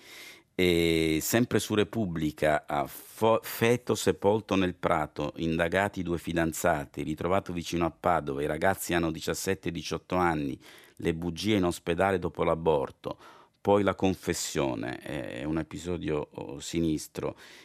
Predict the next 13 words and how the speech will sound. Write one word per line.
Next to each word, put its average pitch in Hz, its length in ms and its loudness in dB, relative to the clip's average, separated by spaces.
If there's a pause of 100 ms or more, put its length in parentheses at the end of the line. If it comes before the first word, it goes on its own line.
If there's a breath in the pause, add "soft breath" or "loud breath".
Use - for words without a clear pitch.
(140 loud breath)
e, 82 400 4
mm, 64 1160 -4 (840 loud breath)
e, - 220 -8
e 76 220 -4
poi 120 240 2
di 92 160 -4
taglio, 80 600 2
L'Aquila, 71 1400 -2
eh, 55 60 -6
il 73 100 -8
procura 98 320 0
gener-, 87 340 0 (120)
la, 85 200 0